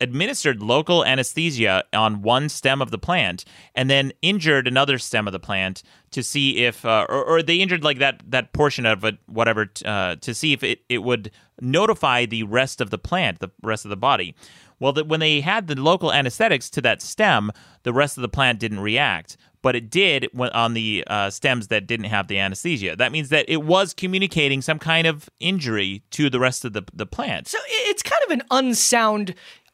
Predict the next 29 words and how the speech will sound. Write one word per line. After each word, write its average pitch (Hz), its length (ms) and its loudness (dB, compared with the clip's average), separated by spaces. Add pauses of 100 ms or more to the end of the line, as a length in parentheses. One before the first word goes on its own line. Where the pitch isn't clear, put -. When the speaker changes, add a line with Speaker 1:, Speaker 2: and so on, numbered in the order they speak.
Speaker 2:
hypothesis 220 960 0
or 190 140 -4
whatever 160 600 -4 (120)
from 185 580 -2 (300)
vegans, 185 500 2
vegetarians, 165 760 -2
that 180 240 0
you're 208 140 0
not 202 320 4
causing 185 400 2
pain 180 200 0
and 156 140 -6
suffering 156 380 -2
by 143 280 -4 (200)
eating 165 260 -4
plants. - 480 0
Speaker 1:
That's 110 160 -4
what 113 80 -8
they 110 80 -2
say. 107 380 0 (340)
And 143 140 2
that's 147 220 2
their 127 240 4
thin, 165 760 0
flimsy 147 560 0
justification 143 760 0
for 110 120 0
taking 113 380 0
life 104 480 2